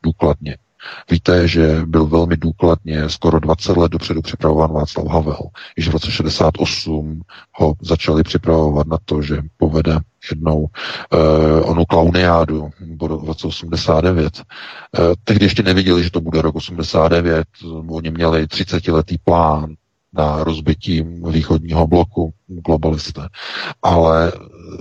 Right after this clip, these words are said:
už tehdy v roce osmdesát, eh, v roce šedesát osm už měli vyhlídnutého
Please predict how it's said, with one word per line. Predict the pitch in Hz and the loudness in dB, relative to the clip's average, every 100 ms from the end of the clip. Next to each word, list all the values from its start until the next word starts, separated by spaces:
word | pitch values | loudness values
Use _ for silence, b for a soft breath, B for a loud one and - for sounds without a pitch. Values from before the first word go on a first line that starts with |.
| 87 - - - | -12 -14 -16 -10
už | - 107 | -4 -2
tehdy | - 95 101 | 0 2 2
v | 107 | 2
roce | - 95 | -2 -6
osmdesát, | - 107 92 - - | -8 -8 -8 -8 -2
eh, | 98 98 104 | 2 4 4
v | |
roce | 101 - | 0 0
šedesát | 110 98 90 80 - | -2 0 2 2 0
osm | - - - 123 123 123 123 127 | -8 -8 -2 2 4 2 0 -2
už | - 98 - | 0 0 0
měli | 98 95 92 92 | -2 2 4 4
vyhlídnutého | 87 80 85 90 92 - 85 82 82 | 4 2 2 2 0 2 2 4 4